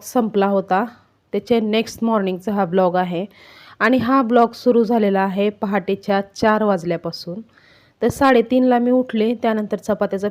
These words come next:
पीठ मळलं, भाजीला फोडणी दिली आणि त्यानंतरनं व्हिडिओ करावा की नको करावा याचा विचार करत करत अचानक मग कॅमेरा on केला आणि व्हिडिओ रेकॉर्ड करायला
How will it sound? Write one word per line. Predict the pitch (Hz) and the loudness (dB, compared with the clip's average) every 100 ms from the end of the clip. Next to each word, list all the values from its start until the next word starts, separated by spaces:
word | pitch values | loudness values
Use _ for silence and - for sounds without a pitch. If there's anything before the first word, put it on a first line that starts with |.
| - | -4
पीठ | 240 240 | -6 -4
मळलं, | 233 220 190 196 196 - | -4 -2 -2 -4 -8 -12
भाजीला | 180 196 180 196 | -8 -6 -2 -2
फोडणी | 196 240 226 233 | 0 2 2 0
दिली | 220 202 208 214 _ - _ - | 0 0 -2 -4 _ -20 _ -6
आणि | 220 | -4
त्यानंतरनं | 233 277 294 262 247 226 226 214 - | 0 2 2 0 -2 -2 -4 -6 -6
व्हिडिओ | 196 214 214 | -2 0 0
करावा | 214 233 220 214 214 | -2 0 2 2 0
की | 214 214 | -2 -4
नको | 202 196 202 | -4 -4 -6
करावा | 202 190 180 185 190 _ 185 | -4 -2 -4 -6 -10 _ -6
याचा | 185 202 190 | -4 -2 -2
विचार | 190 202 196 | -2 -4 -4
करत | 190 196 190 - | -4 -2 -2 -4
करत | 190 208 - | -4 -4 -6
अचानक | 190 - 185 190 190 | -12 -8 -8 -6 -8
मग | 208 220 _ _ _ | -10 -10 _ _ _
कॅमेरा | 196 185 170 180 - | -6 -4 -4 -6 -8
on | 190 190 - | -8 -8 -4
केला | 190 175 208 - _ _ _ | -4 -4 -8 -18 _ _ _
आणि | 190 202 | -4 -2
व्हिडिओ | 196 202 196 208 | 0 0 0 0
रेकॉर्ड | 208 - 175 | -2 -4 -6
करायला | 170 180 170 185 | -6 -6 -6 -6